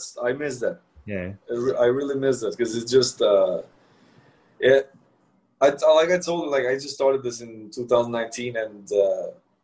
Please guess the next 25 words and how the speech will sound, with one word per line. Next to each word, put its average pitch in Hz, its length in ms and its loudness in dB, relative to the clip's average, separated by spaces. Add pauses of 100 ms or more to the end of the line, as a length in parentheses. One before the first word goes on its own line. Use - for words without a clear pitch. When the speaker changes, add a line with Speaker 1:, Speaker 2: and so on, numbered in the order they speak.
(920)
Speaker 1:
I'm 139 160 4
still 175 360 4
kind 175 240 -2
of 175 100 -4
fresh - 720 0 (160)
on 151 160 0
it, 160 180 2
so 135 200 2
I'm 131 120 0
still, 147 200 0
like, 131 280 2 (380)
really 135 360 2
enjoying 135 460 0
it, 127 220 6
and 104 360 -8 (220)
I 123 60 2
really 127 640 -2
wanted 110 460 -2
to 104 340 -4 (260)
try 117 280 0
some 113 260 -4
new 107 480 -10 (840)
material 120 720 2 (380)
these 127 280 0
days, 120 600 2